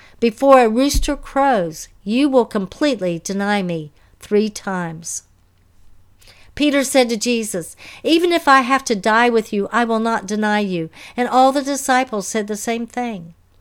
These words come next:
Well, you might notice that Peter was actually speaking out of turn to be telling Jesus that he was wrong about something that was going to happen.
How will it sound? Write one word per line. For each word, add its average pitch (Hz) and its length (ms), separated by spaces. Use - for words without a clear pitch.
Well, 208 100
you 226 100
might 262 240
notice 254 440
that 196 260
Peter 311 360
was 254 240
actually 254 420
speaking 339 600
out 254 140
of 240 100
turn 202 640
to 262 100
be 247 140
telling 294 420
Jesus 214 520
that 190 160
he 233 140
was 214 220
wrong 208 640
about 180 320
something 226 380
that 196 80
was 180 160
going 214 260
to 202 80
happen. 190 520